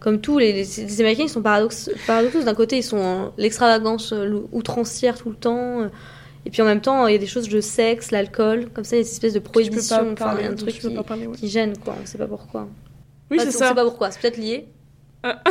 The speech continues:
Speaker 1: la place de la religion dans la société.
Speaker 2: Ah, mais c'est lié à la place de la
Speaker 1: Je ne sais
Speaker 2: religion
Speaker 1: pas.
Speaker 2: dans la société. Mais très bien vu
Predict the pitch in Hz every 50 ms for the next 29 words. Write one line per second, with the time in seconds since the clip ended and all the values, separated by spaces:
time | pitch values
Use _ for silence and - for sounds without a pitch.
0 | 349 349 359 427 240 254 240 208 202 196 233 240 226 - 254 226 247 226 - -
1 | - - - - - - - - 285 330 523 587 605 571 453 554 - 381 - 277
2 | 277 269 370 494 427 269 254 240 254 415 480 440 415 285 277 302 285 302 320 339
3 | 330 415 294 330 320 254 - 320 311 277 - - 339 392 415 - - 539 539 480
4 | 294 226 254 - - - 523 - - - - - - - 320 302 277 320 311 320
5 | 311